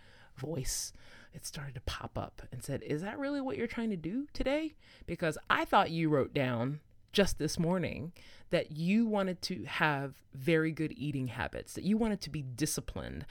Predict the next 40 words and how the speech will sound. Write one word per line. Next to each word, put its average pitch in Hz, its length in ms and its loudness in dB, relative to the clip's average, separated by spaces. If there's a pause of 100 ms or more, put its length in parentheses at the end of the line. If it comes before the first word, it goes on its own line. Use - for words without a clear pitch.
(160)
in 151 120 0
how 147 120 -2
you 123 240 -4
eat. - 240 -8
So 139 760 2 (520)
are 208 220 8
you 185 540 0 (140)
choosing 165 840 -2 (180)
pizza 131 600 -2 (1080)
because 160 840 4
you 165 140 -2
really 180 300 4
want 147 320 0
pizza 220 520 -2
and 147 320 2
you 151 160 -4
really 160 380 2
are 123 80 2
that 139 220 0
tired? 160 320 0
Or - 80 -4
are 175 40 2
you 175 140 0
just 285 300 -2
trying 262 180 4
to 208 60 2
choose 190 240 -2
pizza 160 360 -6
because 143 300 -4
it's - 140 -8
the 135 160 -10
easy 170 340 2
route, 127 380 0 (440)
um, 143 240 0
and 151 140 2
you 156 100 0
don't 156 320 0
feel 143 440 0
like - 220 -6
it?" - 120 -8